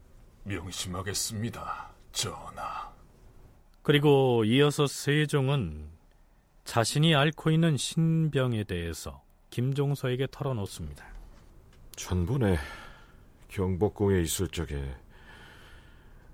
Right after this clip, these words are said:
Speaker 3: 그때가 바로 한창 더운 여름철이었는데 한낮이 되어 잠시 이 층에 올라가서 창문 앞에 누워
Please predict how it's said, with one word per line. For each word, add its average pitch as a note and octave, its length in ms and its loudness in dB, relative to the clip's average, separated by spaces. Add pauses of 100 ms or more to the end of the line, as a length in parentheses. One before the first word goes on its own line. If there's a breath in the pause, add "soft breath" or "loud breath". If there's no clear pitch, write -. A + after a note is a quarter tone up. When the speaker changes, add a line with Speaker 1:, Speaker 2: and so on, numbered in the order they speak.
(360 loud breath)
Speaker 3:
그때가 - 460 -6
바로 - 240 -6
한창 E2+ 600 -6
더운 F2+ 480 0
여름철이었는데 D#2 1000 0 (1500 soft breath)
한낮이 D#2 640 -2
되어 - 240 -8 (1800 loud breath)
잠시 - 500 -4
이 D#2 160 2
층에 F2+ 300 0
올라가서 D2 880 -2 (880 loud breath)
창문 G2+ 480 -6
앞에 E2+ 280 -4
누워 D2+ 300 -2